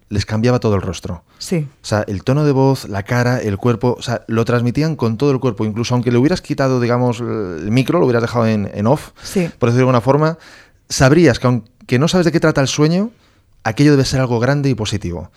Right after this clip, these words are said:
Speaker 2: Ujú.
Speaker 1: Es decir, eso, eso es muy importante, ¿no? Cuando estamos hablando de sueños,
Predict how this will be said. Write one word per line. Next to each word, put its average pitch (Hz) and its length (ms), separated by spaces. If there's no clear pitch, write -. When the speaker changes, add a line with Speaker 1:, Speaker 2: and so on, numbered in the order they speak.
Speaker 2:
Ujú. 196 100
Speaker 1:
Es 175 80
decir, 190 160
eso, 156 200
eso 143 120
es 170 100
muy 170 140
importante, 113 520
¿no? 135 100
Cuando 117 440
estamos 143 280
hablando 151 200
de 131 80
sueños, 147 440